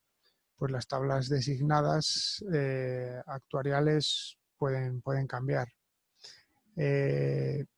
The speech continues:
bueno, mm, hay dos, varios puntos que, que sirven desde un punto de vista matemático en cuanto al cálculo, que es la probabilidad de la persona,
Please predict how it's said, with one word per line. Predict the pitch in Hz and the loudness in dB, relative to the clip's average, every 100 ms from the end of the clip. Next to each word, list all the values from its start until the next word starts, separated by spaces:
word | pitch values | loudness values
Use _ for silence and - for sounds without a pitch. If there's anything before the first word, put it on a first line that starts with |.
| _ _ - | _ _ 2
bueno, | 151 143 - _ _ _ _ _ _ _ _ _ _ _ - | 2 2 -6 _ _ _ _ _ _ _ _ _ _ _ 2
mm, | 185 170 165 165 190 - | 6 6 6 4 0 0
hay | 175 170 190 190 165 | 6 8 8 6 2
dos, | 139 156 160 147 - | 4 4 4 2 -2
varios | 147 151 - | 0 0 2
puntos | 170 156 165 165 - - - | 2 4 4 2 -2 -12 -10
que, | - 139 131 | -4 -2 -2
que | - 127 | -2 -2
sirven | - 165 147 156 151 | 4 4 6 4 2
desde | 139 131 | 2 0
un | 131 | 0
punto | 143 139 | 0 0
de | 143 | 0
vista | 139 - 135 | -2 -4 -6
matemático | 127 135 139 139 151 151 | -6 -4 -2 0 -2 -2
en | 143 | -2
cuanto | 143 143 127 | -4 -6 -8
al | 131 | -4
cálculo, | 143 143 - 143 156 - _ _ - _ _ _ | 0 0 0 0 0 -4 _ _ -20 _ _ _
que | 139 139 | 0 4
es | 139 - | 4 2
la | 151 127 | 0 -2
probabilidad | 143 135 135 139 143 143 | 0 0 0 0 2 4
de | 156 | 6
la | 156 | 6
persona, | 160 143 - 160 151 151 | 4 0 2 4 4 2